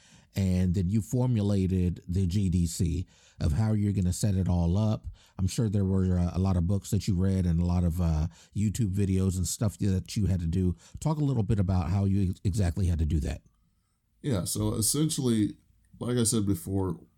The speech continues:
Speaker 2: a brand is just an idea, and you have to have a product or service, um, to exchange value
Speaker 1: Right.
Speaker 2: with your, with, with your audience, with your customers. So apparel was that product,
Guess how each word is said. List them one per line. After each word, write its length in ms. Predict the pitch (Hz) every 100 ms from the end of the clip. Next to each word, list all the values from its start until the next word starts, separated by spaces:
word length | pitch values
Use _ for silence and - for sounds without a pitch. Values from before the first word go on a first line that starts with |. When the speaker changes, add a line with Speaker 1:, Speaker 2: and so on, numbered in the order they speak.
| 104
Speaker 2:
a 80 |
brand 640 | 98 101 117 123 123 107 85
is 160 | 101 90
just 300 | 101 92 95
an 80 |
idea, 560 | 92 90 85 85 110 104
and 140 | 95 98
you 140 | 104
have 120 | 107
to 60 | 113
have 140 | 110
a 60 | 107
product 420 | - 104 101 101
or 60 | 98
service, 560 | - 95 92 98 - - - - - _ -
um, 440 | 95 95 90 82 -
to 380 | - 110 107 98
exchange 380 | 90 - 110 85
value 580 | 85 92 92 87 85 85 _ -
Speaker 1:
Right. 200 | 113 90
Speaker 2:
with 80 |
your, 140 | 104 87 -
with, 260 | 95 110
with 240 | 107 110 101
your 140 | 104
audience, 320 | 101 101 95
with 160 | 95 87
your 80 | 87
customers. 540 | - - - - - - - - - -
So 240 | - 117 101
apparel 440 | 90 120 131 127
was 160 | 117 104
that 140 | 95
product, 520 | - 98 92 98 -